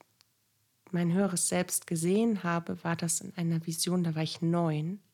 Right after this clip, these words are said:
Und ich hab in meinem Hochbett gelegen, das weiß ich noch, und ich konnte nicht einschlafen, ich hatte Angst, weil wir haben irgend so einen Gruselfilm geguckt und ich konnte das noch nie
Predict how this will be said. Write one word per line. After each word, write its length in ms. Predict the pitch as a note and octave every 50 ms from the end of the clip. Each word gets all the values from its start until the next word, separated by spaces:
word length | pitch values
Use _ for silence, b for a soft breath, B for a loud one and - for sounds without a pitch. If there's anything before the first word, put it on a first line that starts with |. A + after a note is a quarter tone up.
| B B B B B B B B B B B _
Und 80 | - F3
ich 120 | E3 -
hab 100 | G3+ G3
in 140 | - - F3+
meinem 320 | E3+ E3 E3 E3 D#3+ D3+ D#3
Hochbett 460 | F#3 A3 - - - D#3+ D#3 - -
gelegen, 600 | - D#3+ D#3 D3+ D#3+ D#3+ D#3+ E3 F#3 G#3+ A#3+ A#3
das 220 | - F3 - - -
weiß 260 | D#3 D#3 D#3+ - -
ich 160 | F3+ - -
noch, 240 | F3+ F#3 G#3+ A3 -
und 540 | - - - - - - - - _ _ -
ich 120 | F#3 -
konnte 240 | - - G#3+ - -
nicht 200 | F#3 - - -
einschlafen, 640 | F#3 F#3 F#3+ G3 - - - D#3+ D#3+ D#3+ - E3+
ich 80 | E3 -
hatte 280 | F3 E3+ - F3 - -
Angst, 440 | F3 E3+ D#3+ D#3 D3+ - - - -
weil 140 | E3+ E3
wir 120 | E3 D#3+ E3
haben 160 | E3+ F3 F3 -
irgend 220 | F3 F3 F3+ E3
so 80 | - -
einen 80 | E3+
Gruselfilm 640 | D#3+ - - G3 G3+ F#3+ F#3 D#3+ - - E3+ E3 E3
geguckt 440 | D#3+ D#3+ E3 - - G3+ G3+ - G3
und 60 | F#3+
ich 100 | F3+ -
konnte 300 | - A3 A3 G#3+ G#3+ F#3+
das 240 | G3 F#3+ - - F#3
noch 180 | F3+ F3+ -
nie 340 | - G#3 A3+ B3 B3 A#3+ A#3+